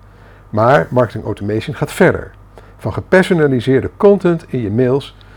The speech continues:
en zelfs op je website tot automatisch gepersonaliseerde vervolgacties. Gebruik je marketing automation ook in jouw marketingstrategie? Je kunt alleen je R O I berekenen als je goed weet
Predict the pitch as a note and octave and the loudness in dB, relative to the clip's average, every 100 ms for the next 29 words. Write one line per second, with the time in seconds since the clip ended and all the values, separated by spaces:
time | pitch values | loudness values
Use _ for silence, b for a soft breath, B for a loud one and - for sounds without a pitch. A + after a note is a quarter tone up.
0 | b - G#2+ B2+ D#3 F3 C3+ A2+ G2+ B2 | b -12 -4 2 2 2 -6 -8 -2 -4
1 | - - G2+ - b b - F3+ - B2 | -4 -12 -12 -16 b b -6 -4 -2 -2
2 | - A2 C3 C3+ C#3 - C#3+ A#2+ C3+ A#2+ | -2 0 0 -2 -6 -6 -4 -4 -4 -4
3 | A2 F2 E2+ G2+ C3 F#3 F#3+ A#2+ A2 - | -6 -8 -10 -8 2 6 6 4 -4 -8
4 | - - - - - - - - - - | -16 -20 -20 -20 -20 -20 -20 -20 -20 -20
5 | - - - - - - - - B B | -20 -20 -20 -20 -20 -20 -20 -20 B B
6 | B B B B - - - D#3 A3 G#3 | B B B B -20 -6 4 6 6 4
7 | F3 D#3 D3+ C3+ B2+ A2 - F#2+ - F#3+ | 4 2 -2 -2 0 -2 -4 -4 0 2
8 | C#3 A#2+ G#2+ B2 - F2+ F2+ F2+ - D#3+ | 2 0 0 -2 -6 -12 -12 -14 -8 -8
9 | F#3+ - - - A#2 G#2+ F#2+ G#2 E3 G#3+ | -8 -16 -20 -8 -6 -4 -4 2 4 6
10 | F#3+ D#3+ C#3 A#2+ B2 - D#3 C3+ B2 A2+ | 4 4 4 2 -2 -2 2 4 2 0
11 | A2 G#2+ G2+ F#2+ G2 F#2+ - - - F2 | -2 -4 -4 -6 -8 -10 -12 -20 -14 -12
12 | - - - A3+ A2 G#2+ E3 | -12 -8 -2 0 0 -2 -4